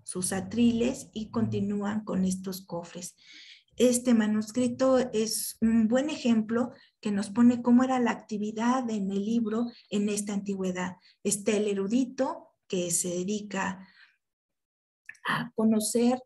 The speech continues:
la doctrina, la enseñanza y también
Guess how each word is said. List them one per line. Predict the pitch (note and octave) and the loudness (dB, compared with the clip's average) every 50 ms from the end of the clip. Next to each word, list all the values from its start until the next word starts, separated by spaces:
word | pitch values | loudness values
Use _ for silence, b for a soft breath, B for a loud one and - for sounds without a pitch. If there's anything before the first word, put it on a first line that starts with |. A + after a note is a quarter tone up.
| _ _ - | _ _ -4
la | F#3+ G#3+ G#3+ A#3 | 0 0 2 4
doctrina, | A#3+ B3+ A#3+ B3 - C4+ A#3 B3 C4+ D4 C#4+ B3+ A#3 A#3 B3 C4 - - _ _ _ _ _ _ _ _ _ _ | 4 4 4 2 0 0 2 2 2 2 2 2 2 2 2 0 -4 -10 _ _ _ _ _ _ _ _ _ _
la | F#3+ G3 F#3+ | -4 -4 -2
enseñanza | F#3+ F#3 F#3 - G#3 G3 G3 G#3 A3+ A#3 B3 C4+ C4 B3 - - A3+ B3 C4 - - _ _ | -2 -2 -2 -2 -2 -2 -2 0 2 2 4 2 2 0 -2 -2 -2 -2 -4 -6 -10 _ _
y | - A#3+ A#3+ | -4 -2 -2
también | - A#3 A#3 A3 G#3 G#3+ G#3+ G#3+ A3 A#3+ A#3+ A#3+ - - | 0 0 0 0 0 0 0 0 2 0 0 -2 -4 -14